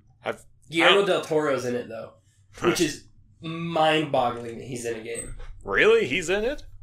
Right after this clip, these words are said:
Speaker 2: Yeah. Guillermo del Toro's the bigger guy in a suit
Speaker 1: Yeah,
Speaker 2: that's
Speaker 1: yeah.
Speaker 2: holding the baby at one point. Is like,
Speaker 1: Okay.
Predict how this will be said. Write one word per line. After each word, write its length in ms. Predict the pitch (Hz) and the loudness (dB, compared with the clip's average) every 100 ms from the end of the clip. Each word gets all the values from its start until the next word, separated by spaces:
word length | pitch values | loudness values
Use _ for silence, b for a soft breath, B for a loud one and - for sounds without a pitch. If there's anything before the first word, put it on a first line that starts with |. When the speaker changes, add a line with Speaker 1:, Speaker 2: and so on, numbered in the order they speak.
| - | -12
Speaker 2:
Yeah. 280 | 277 359 214 - | -6 -4 -4 0
Guillermo 260 | 196 226 247 | 6 8 8
del 100 | 233 | 6
Toro's 360 | 214 226 - | 6 6 6
the 200 | 165 170 | 0 0
bigger 300 | 143 175 180 | 0 2 4
guy 240 | 147 131 127 | 4 2 2
in 80 | 120 | -2
a 40 | |
suit 340 | - 175 147 120 _ _ | -4 -4 -6 -12 _ _
Speaker 1:
Yeah, 220 | 151 156 | 4 4
Speaker 2:
that's 120 | 113 120 | 6 4
Speaker 1:
yeah. 40 | |
Speaker 2:
holding 340 | 170 175 156 143 | 4 4 4 2
the 100 | 123 | -2
baby 500 | 131 123 120 120 - - | -2 -4 -6 -8 -14 -20
at 80 | - | -12
one 180 | 127 123 | -10 -8
point. 200 | 123 117 | -6 -6
Is 160 | 120 127 | -6 2
like, 100 | 117 127 95 | 4 4 2
Speaker 1:
Okay. 180 | 85 | -6